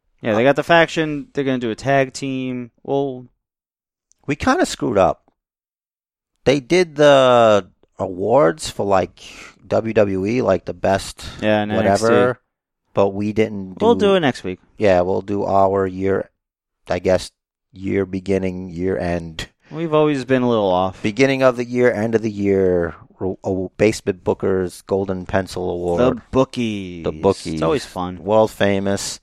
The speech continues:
Speaker 2: I guess they're not doing the Slammies anymore. It's just, uh,
Speaker 1: I think they're still doing the Slammies. It's around, the Slammies are a plot device.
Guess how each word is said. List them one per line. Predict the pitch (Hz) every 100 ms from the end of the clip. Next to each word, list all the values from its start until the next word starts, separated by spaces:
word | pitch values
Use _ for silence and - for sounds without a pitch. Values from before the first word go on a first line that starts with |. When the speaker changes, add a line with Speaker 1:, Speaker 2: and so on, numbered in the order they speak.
| _ _ - -
Speaker 2:
I | -
guess | 127 151
they're | 151
not | 147 117
doing | 127 120
the |
Slammies | - 98 110 120 123
anymore. | 139 139 147 156 165
It's | 117 -
just, | 110 101 - -
uh, | 101 98 95 95 92
Speaker 1:
I | 143
think | 165 185
they're | 160
still | 156 135
doing | 120
the | 113
Slammies. | - 107 104 104
It's | 110 -
around, | 123 123 120 113 107 104 _ _ -
the |
Slammies | - 180 170 135
are |
a | 117
plot | 104 90
device. | 82 82 80 -